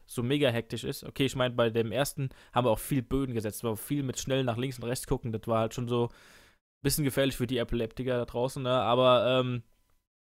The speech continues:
war, wie gesagt, auch das erste Timelapse-Video, was ich gemacht hab. Von daher, äh, bin auf jeden Fall, äh, sehr,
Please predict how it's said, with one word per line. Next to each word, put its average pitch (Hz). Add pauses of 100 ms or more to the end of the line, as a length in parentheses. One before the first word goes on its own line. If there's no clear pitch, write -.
(400)
war, 135
wie 143
gesagt, 131
auch 117
das 110
erste 120
Timelapse-Video, 110
was 98
ich -
gemacht 101
hab. 98
Von 95
daher, 98
äh, - (960)
bin 123
auf 113
jeden 120
Fall, 117
äh, 113
sehr, 117